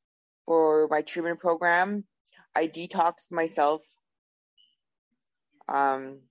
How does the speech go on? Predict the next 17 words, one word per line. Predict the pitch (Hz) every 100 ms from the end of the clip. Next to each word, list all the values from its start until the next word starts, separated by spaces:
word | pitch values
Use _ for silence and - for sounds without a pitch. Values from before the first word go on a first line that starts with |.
| -
somewhat. | - 214 214 160 135 - -
I | 156
kinda | 170 180 175
lied | 156 143 151
to | -
them. | 156 151
I | 151
told | 165 156
them | 156 151
I | 76 151 151 139
was | 151 151 143
clean | - - 160 156 156
for | - 156 151 - - _ -
a |
majority | 165 165 160 165 165
time, | 160 143 151 156 160
but | 143